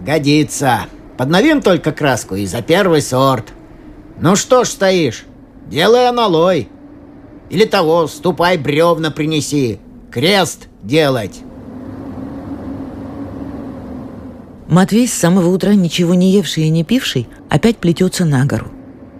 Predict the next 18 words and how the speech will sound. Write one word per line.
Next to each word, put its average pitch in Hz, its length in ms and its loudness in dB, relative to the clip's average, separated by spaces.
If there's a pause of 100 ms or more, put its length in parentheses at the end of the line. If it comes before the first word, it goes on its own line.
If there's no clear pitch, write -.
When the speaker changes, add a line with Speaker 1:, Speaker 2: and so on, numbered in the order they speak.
(280)
Speaker 2:
Как 151 220 4
ни 160 100 6
ленив 151 320 4
Серёжка, 156 540 -2
но 123 140 0
колышки 143 500 0
он 123 160 2
делает 139 400 2
сам, 113 380 -4 (160)
собственноручно. 131 960 0 (360)
Он 165 160 0
знает, 151 340 2
что - 180 0
эти 131 180 -2
колышки 170 540 0
обладают 120 640 0
чудодейственной 135 960 2
силою. 110 560 -2